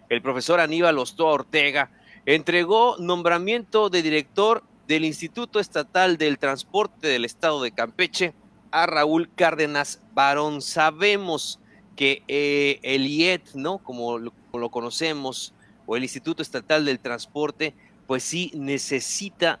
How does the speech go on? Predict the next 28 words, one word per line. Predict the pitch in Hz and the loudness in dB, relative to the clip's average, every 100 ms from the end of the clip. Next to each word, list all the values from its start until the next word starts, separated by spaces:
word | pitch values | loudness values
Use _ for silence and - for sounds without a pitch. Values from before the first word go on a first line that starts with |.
| _ | _
de | 131 123 | -4 0
verdad | 123 123 156 151 | 0 0 -2 -2
que | - 147 - - _ 120 | -4 -4 -4 -16 _ 0
atención | 120 139 123 143 156 - | 0 -2 -2 0 -2 0
a | 127 | -2
temas | - 156 156 143 - | 0 -2 -2 -4 -6
muy | 160 156 185 180 | -10 -4 -2 0
importantes | 160 143 131 123 156 151 147 156 - - _ _ _ | -4 -4 -6 -2 0 0 0 -4 -6 -12 _ _ _
que | - 139 135 131 127 123 131 - - | 4 4 6 4 2 0 -2 -6 0
tienen | 175 165 147 | 2 2 -2
que | - 160 | 2 4
ver | 139 147 147 - _ _ _ - | 6 2 2 -8 _ _ _ -2
con | 139 135 | 0 2
el | 127 127 | 0 2
tema | 151 160 | 2 2
de | 147 | 2
la | 131 | 2
movilidad, | 123 127 127 127 131 127 151 143 | 0 -2 -2 -2 -2 2 2 2
sobre | - 139 131 | 0 -2 -2
todo, | - 170 175 175 | 0 4 4 4
pues, | - 143 131 123 - - - - | 0 0 0 -2 -12 -20 -10 -2
ante | 120 127 135 127 123 | 0 0 0 2 2
esta | 156 - 156 | 0 -2 -6
situación | 143 135 - 196 254 | -4 -4 0 0 2
que | |
estamos | 196 - 202 185 | 0 0 0 -2
viviendo | 143 143 180 254 220 156 | -2 -2 0 -2 -2 0
del, | 139 135 | 2 0